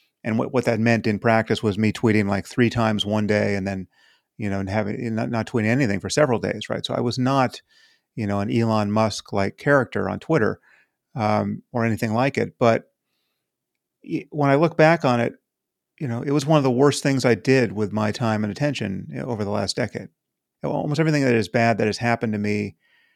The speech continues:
professionally and personally in the last decade was the result of what I was doing on, on Twitter, right? And, and what, what I, what I was seeing on Twitter that I felt that, that I needed to respond to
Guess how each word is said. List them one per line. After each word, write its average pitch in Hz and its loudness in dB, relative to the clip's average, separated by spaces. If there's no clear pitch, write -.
professionally 113 0
and 107 -6
personally 107 -4
in 117 -6
the 113 0
last 101 0
decade 101 -6
was 113 0
the 113 -2
result 98 -2
of 92 -8
what 110 0
I 110 4
was 101 -2
doing 104 -2
on, 98 -8
on 104 -8
Twitter, 107 -8
right? 107 -12
And, 113 -8
and 104 -8
what, 120 2
what 139 6
I, 143 10
what 151 4
I 156 10
was 139 4
seeing 151 4
on 127 4
Twitter 123 2
that 107 2
I 101 2
felt 127 2
that, 131 -4
that 113 0
I 110 0
needed 110 0
to 110 -4
respond 110 -2
to 104 -6